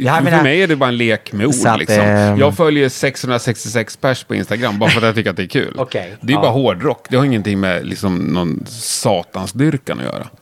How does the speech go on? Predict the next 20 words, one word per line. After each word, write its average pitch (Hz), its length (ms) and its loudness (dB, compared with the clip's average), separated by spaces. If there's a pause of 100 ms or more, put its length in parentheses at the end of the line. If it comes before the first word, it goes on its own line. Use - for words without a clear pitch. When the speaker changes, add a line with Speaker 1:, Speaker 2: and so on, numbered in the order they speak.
(120)
Speaker 1:
Nej, 170 140 2
men 196 100 2
det 190 80 4
där, 202 320 4
där 202 220 2
kan 214 180 0
väl 208 100 4
vara 180 180 4
det 156 60 4
som 185 160 -2
att 170 180 0
jag, 165 80 -2
jag 165 180 4
vet 170 280 2
ju 170 40 2
att 170 80 0
det 180 80 -2
finns 131 400 0
ett, 113 160 -2
ett, 127 220 -10